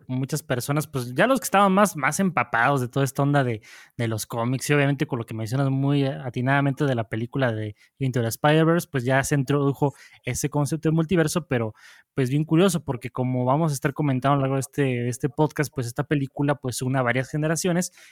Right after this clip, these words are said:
obviamente la generación pues más, más de antaño, para no usar otras palabras, pues obviamente son los que a lo mejor pueden entrar más en conflicto con este concepto, ¿no? Y, pero ¿por qué él, que él no, ya hace muchos años ya no salía, y yo qué, los contratos, qué onda con eso, ¿no? Pero pues gracias a la magia,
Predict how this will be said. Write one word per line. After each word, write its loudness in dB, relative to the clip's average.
obviamente 2
la 2
generación -2
pues -10
más, -4
más 2
de 4
antaño, -4
para -2
no -6
usar -6
otras -8
palabras, -4
pues -4
obviamente 2
son 2
los 2
que -2
a 0
lo 2
mejor 2
pueden 4
entrar 2
más 2
en 0
conflicto -4
con -4
este -2
concepto, -2
¿no? 2
Y, 0
pero 2
¿por 0
qué 2
él, 2
que 0
él 4
no, 4
ya 2
hace 2
muchos 0
años 2
ya 4
no 0
salía, 0
y 0
yo 0
qué, -4
los -6
contratos, -2
qué 2
onda 0
con -6
eso, -2
¿no? -6
Pero -8
pues -8
gracias -4
a -6
la -10
magia, -6